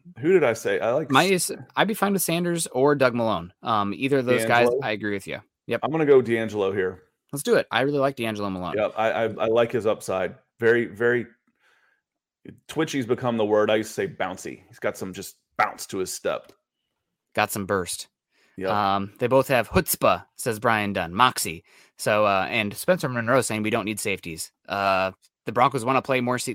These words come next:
Speaker 2: three safety sets this season, and right now your third safety is Jamar Johnson, who you know absolutely bleep about. So,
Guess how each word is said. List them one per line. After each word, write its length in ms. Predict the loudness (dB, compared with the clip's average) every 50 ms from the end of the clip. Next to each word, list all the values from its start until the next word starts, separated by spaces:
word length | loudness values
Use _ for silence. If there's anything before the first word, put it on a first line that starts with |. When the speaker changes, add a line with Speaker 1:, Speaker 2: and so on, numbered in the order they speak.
| -8
Speaker 2:
three 140 | -6 -6 -6
safety 280 | -2 -4 -4 -4 -4 -6
sets 240 | -4 -4 -4 -4 -6
this 140 | -8 -8 -4
season, 300 | -4 -6 -4 -4 -4 -4
and 160 | -4 -4 -2
right 180 | -2 -2 -2
now 280 | 0 -2 -2 -2 -2 -4 _ _ _ _ _ _ -10
your 140 | -8 -6 -2
third 200 | -2 -2 -2 0
safety 300 | 0 -2 -2 0 -2 -4
is 100 | -2 -2
Jamar 240 | -2 -2 -2 -2
Johnson, 360 | 0 -2 -4 -4 -4 -6 -8 -8
who 100 | -6 -6
you 220 | -6 -4 -4 -4
know 180 | -4 -4 -4 -2
absolutely 480 | 0 0 -2 -2 -4 -10 -8 -6 -6 -6
bleep 280 | -6 -6 -6 -6 -6
about. 360 | -8 -10 -10 -10 -12 -12 -10
So, 380 | -8 -4 -4 -2 -2 -2 -4 -6